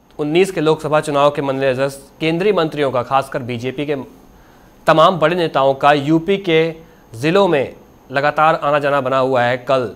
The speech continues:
सोनिया गांधी के गढ़ रायबरेली में पीएम मोदी आए थे और आज राहुल गांधी के गढ़ अमेठी में स्मृति, स्मृति ईरानी का एक रैली होनी है। तेईस तारीख को स्मृति ईरानी अमेठी आ रही हैं।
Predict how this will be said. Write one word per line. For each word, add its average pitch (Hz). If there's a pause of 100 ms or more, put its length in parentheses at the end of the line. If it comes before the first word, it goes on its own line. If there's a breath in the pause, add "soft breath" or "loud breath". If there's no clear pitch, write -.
(100)
सोनिया 175
गांधी 160
के 151
गढ़ 123
रायबरेली 131
में 139
पीएम 127
मोदी 131
आए 123
थे 127
और 131
आज 120
राहुल 143
गांधी 147
के 147
गढ़ 117
अमेठी 120
में 107 (1000 soft breath)
स्मृति, 165
स्मृति 147
ईरानी 139
का 131
एक 123 (840)
रैली 135
होनी 127
है। 113
तेईस 175
तारीख 151
को 156
स्मृति 139
ईरानी 123
अमेठी 117
आ 107
रही 95
हैं। 101